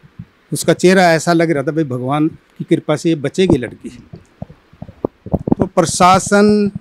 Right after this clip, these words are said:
या उन दबंग आदमियों ने जिन्होंने ये केस किया है, उसमें कुछ और भी बड़े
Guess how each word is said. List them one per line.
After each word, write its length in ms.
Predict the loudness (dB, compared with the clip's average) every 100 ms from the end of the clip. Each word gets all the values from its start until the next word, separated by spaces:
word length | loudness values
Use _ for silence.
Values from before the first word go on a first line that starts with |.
| -16 -20 -20 -10 -2
या 300 | 0 0 -2
उन 180 | -2 0
दबंग 380 | 0 0 2 0
आदमियों 560 | 0 -2 0 0 0 0
ने 180 | -2
जिन्होंने 800 | 0 2 2 -2 _ -2 2 2
ये 140 | 2 0
केस 340 | 2 0 0
किया 300 | 0 2 2
है, 160 | 0 -6 _ -20 -20 _ _
उसमें 300 | -4 0 0
कुछ 220 | 0 -4
और 280 | -2 2 2
भी 120 | 2
बड़े 320 | 0 -2 -4